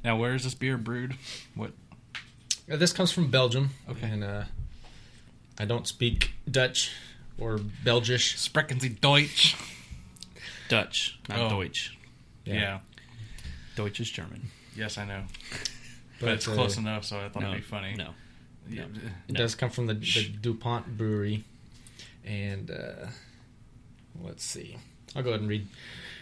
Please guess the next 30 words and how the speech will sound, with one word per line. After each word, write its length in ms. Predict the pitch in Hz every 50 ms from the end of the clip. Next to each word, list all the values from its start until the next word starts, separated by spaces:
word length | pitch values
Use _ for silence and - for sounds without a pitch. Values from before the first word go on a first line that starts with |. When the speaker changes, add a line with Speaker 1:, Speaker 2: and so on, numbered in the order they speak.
| - -
Speaker 2:
read 280 | 170 196 202 185 165 -
through 140 | 185 165
the 100 | 143 139
back 240 | 123 123 131 127 127
description 540 | 120 117 - - 127 120 117 - 123 113 117
as 160 | 113 107 104
we 240 | 110 110 113 107 - - - - -
wait 220 | 117 113 107 107
for 120 | - - 107
the 80 | 104
head 160 | 101 113 104 -
to 60 | -
dissipate 380 | - 117 107 - - - 110 110
a 40 | 107
little 180 | 107 107 107
bit. 180 | 107 113 110 -
It 120 | 120 -
says, 200 | - - 110 101
"Brewed 200 | - 151 160 165
at 100 | 151 135
one 140 | 131 131 127
of 120 | 123 110 117
Europe's 320 | 120 120 120 117 - -
last 340 | 131 131 131 123 - - -
farmhouse 460 | - - 120 113 107 107 107 110 107
breweries 560 | - 117 117 110 113 117 131 147 147 - - - - - - - - - - - -
in 160 | - 110 107 104
the 160 | 104 104 104
Hanau 560 | 104 - - 117 110 110 110 107 107 107 113 - -
province 600 | - - 117 117 127 170 - 214 - - -